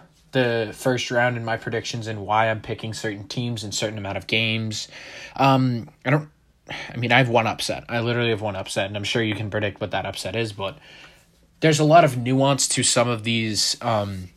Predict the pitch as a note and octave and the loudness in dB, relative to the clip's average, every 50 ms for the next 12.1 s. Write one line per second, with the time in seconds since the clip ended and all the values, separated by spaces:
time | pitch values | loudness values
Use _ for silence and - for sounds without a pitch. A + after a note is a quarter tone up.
0 | - - - - - - B2+ A2+ A2+ A#2+ A#2+ B2 A#2+ A#2 - - - - - - | -8 -2 0 2 2 2 2 0 2 0 0 0 0 -2 -4 -4 -6 -8 -10 -14
1 | - - - - _ _ - A#2+ A#2 A#2 B2 B2 - C#3 C#3+ D#3+ D#3 D3+ C#3+ C#3+ | -18 -18 -20 -20 _ _ 2 2 4 4 0 0 2 4 4 6 8 8 6 6
2 | D3 D3 C3 - - C3+ C3 B2 A#2 A2+ A2+ A2+ A#2+ B2 B2+ B2+ - A#2+ B2+ B2 | 4 2 0 2 2 2 2 2 0 -2 -2 -2 0 0 0 0 0 0 -2 -2
3 | A#2 - - - A#2 A#2 A2+ A2 G#2 - - A2+ G#2+ - - - A2 G#2+ G#2+ G#2 | -2 -4 -4 -6 -6 -6 -6 -8 -8 -6 -4 -2 -2 -2 -2 -2 -2 -2 -2 -2
4 | G2 A2 G#2 G2+ - G#2+ G#2 G2+ G2 F#2 F#2 F#2 F#2+ G2 G#2+ G#2 G#2 G#2+ G#2+ - | -4 -6 -6 -4 -4 -4 -4 -4 -6 -10 -8 -4 -2 0 2 2 2 0 -2 -8
5 | _ - - - - - - - _ - A2 A#2 A2+ A2 G#2+ G2+ F#2+ - _ _ | _ -20 -20 -20 -20 -20 -20 -20 _ -6 -2 -2 -2 -2 -2 -6 -10 -14 _ _
6 | _ _ _ _ _ _ _ _ _ _ _ _ _ _ - _ - C3 B2+ B2 | _ _ _ _ _ _ _ _ _ _ _ _ _ _ -20 _ -8 -6 -6 -6
7 | A#2 A2 A2+ - - - - - - - - - - A#2 - - - D#3 - - | -6 -8 -10 -12 -14 -16 -16 -18 -18 -18 -18 -18 -18 -16 -16 -16 -16 -16 -16 -18
8 | - _ _ _ _ _ _ - - - - - D3+ - - - - _ D3 D3 | -20 _ _ _ _ _ _ -10 -10 -10 -10 -12 -16 -16 -20 -20 -4 _ 6 8
9 | F#3 F3 E3+ D3 A#2 A2 A2 A#2 - - - - - - - - - - - _ | 8 8 8 6 2 -2 -4 -4 -6 -6 -6 -8 -10 -16 -20 -20 -20 -20 -20 _
10 | - - G3 G3 F3+ - - E3 D3+ D3 - D3+ D#3+ D3+ E3+ E3+ D3+ - D3 C#3 | 0 4 4 4 6 4 2 0 0 2 2 2 2 2 0 -2 2 4 2 2
11 | - - A#2+ - - C3 B2+ B2+ - B2+ A#2+ A#2 B2 A2+ A#2+ A#2+ A2+ - C3 A#2+ | 2 0 -6 -2 0 0 0 2 2 0 2 2 0 0 2 0 0 -2 -4 -4
12 | A2+ | -4